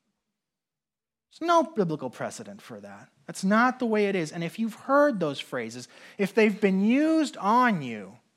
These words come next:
I am so sorry. I am so sorry. If people did it maliciously,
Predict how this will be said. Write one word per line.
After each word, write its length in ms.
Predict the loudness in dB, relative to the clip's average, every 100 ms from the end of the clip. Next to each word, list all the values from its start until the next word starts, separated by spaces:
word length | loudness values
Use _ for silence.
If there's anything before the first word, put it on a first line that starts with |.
| _ _ _
I 80 | -8
am 120 | -8
so 280 | -6 -4 -4
sorry. 480 | -4 -6 -8 -10 -20 _ _ _ _ _ _ _ _ _ _ _ _ _ _ -14
I 80 |
am 80 | -12
so 340 | -8 -4 -2 -4
sorry. 540 | -4 -4 -4 -8 -20 _ _ _ _ _ _ _ _ _ _ _ _ _
If 120 | 0 6
people 240 | 6 6
did 140 | 4
it 80 | 4
maliciously, 960 | 4 4 4 4 0 -4 -2 0 0